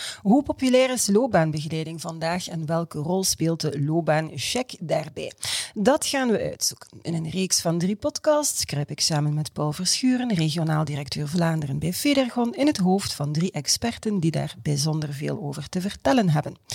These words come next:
En in deze eerste aflevering schuift Patrick Meirlaan mee aan.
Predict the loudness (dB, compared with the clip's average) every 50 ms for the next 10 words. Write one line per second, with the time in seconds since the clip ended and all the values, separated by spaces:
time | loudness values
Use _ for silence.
0 | -6 -6 -6 -6 -6 -8 -10 -2 2 4 6 6 6 6 4 2 2 0 2 2
1 | 2 0 0 0 -2 -2 -4 -6 -6 -4 -4 -4 -4 -2 -2 0 2 2 2 2
2 | 2 0 -4 -2 -2 -2 0 -2 -4 -6 -4 -2 0 2 4 6 4 4 2 0
3 | -4 -6 -8 -8 -10 -12 -14 -16 -20 -20